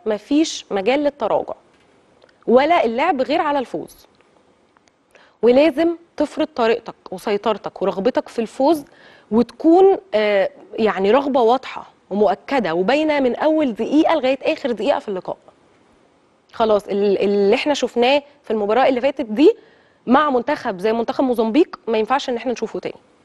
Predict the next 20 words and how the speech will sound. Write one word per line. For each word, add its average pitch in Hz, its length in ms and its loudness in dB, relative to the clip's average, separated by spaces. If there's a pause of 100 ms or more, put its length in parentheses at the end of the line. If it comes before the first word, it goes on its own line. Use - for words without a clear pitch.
(1000)
ولكن 403 360 4
في 453 80 -4
النهاية 370 520 2 (440)
جيم 294 280 2
وعدى 165 220 -2 (600)
وانتهى 214 420 0 (160)
وصفحة 285 520 0 (360)
وقفلناها، 226 720 0 (420)
نبص 208 320 0
بقى 247 220 2
على 240 100 -2
اللي 214 140 -6
جاي 285 280 2 (320)
ونركز 220 400 -2
عليه، 202 320 0 (480)
لأن 220 240 2
اللي 220 140 2
جاي 294 360 0
هو 233 360 2 (380)
أهم 269 440 0